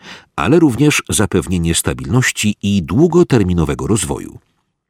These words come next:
Współczesne funkcje personalne podlegają ciągłym zmianom i przekształceniom, co jest wynikiem dynamicznego rozwoju koncepcji zarządzania oraz ewolucji prawa pracy. Literatura przedmiotu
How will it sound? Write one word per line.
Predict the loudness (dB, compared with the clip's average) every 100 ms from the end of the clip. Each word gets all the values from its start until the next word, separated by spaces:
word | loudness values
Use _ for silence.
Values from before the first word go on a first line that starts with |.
| _ _ _ _ _ _ _ _ -6
Współczesne | -2 0 0 0 0 -4
funkcje | -4 -6 -6 -4 -2
personalne | -2 -2 -4 -4 -10 -4 -4 -4 -12 -10
podlegają | -2 0 0 0 0 0 -2
ciągłym | 0 -2 0 -4 -4
zmianom | -2 -2 0 -2 -2
i | -4 -4
przekształceniom, | -2 -4 -4 -6 -6 -2 -2 -2 -8 -20 -20 -20 -4
co | 2 4
jest | 4 2 0
wynikiem | -2 0 0 0 -2
dynamicznego | -2 0 2 0 -2 -2 0 2
rozwoju | 2 0 0 0
koncepcji | 0 -2 0 -4 -4 -8 -2
zarządzania | -2 -2 -2 0 -2 -4 -6 -2
oraz | 0 0 -2 0
ewolucji | 0 2 0 -2 -2 -2 -2
prawa | -4 -4 -6
pracy. | -6 -4 -6 -8 -14 _ _ _ _ _ _ _ _ _ _ _ _ -2
Literatura | 0 2 0 0 -2 -4
przedmiotu | -4 -4 -6 -12 -4 -2